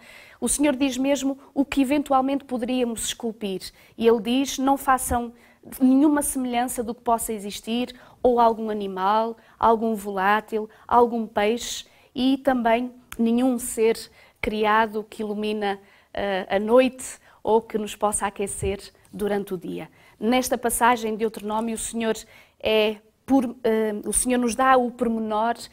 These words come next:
e o Senhor nos diz que deveríamos de evitar exatamente de fazermos essas coisas no sentido da adoração. Um outro versículo que gostaria de ver convosco encontra-se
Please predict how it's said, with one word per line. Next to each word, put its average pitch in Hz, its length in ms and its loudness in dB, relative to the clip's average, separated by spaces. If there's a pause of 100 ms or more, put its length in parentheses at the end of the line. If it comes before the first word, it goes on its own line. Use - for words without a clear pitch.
(220)
e 226 80 -4
o 226 60 -2
Senhor 233 260 -4
nos 214 220 -8
diz 214 400 -8 (260)
que - 80 -4
deveríamos 214 460 -2
de 277 80 4
evitar 233 520 0 (180)
exatamente 202 680 -6
de 202 80 -14
fazermos 196 480 -8
essas 208 300 -8
coisas 208 340 -4 (320)
no 240 200 2
sentido 226 720 -4
da 190 180 -6
adoração. 185 640 -6 (1400)
Um 269 60 0
outro 330 240 2
versículo 294 400 -6
que - 60 -14
gostaria 262 340 -2
de 226 80 -6
ver 247 160 0
convosco 233 520 -2
encontra-se 226 540 0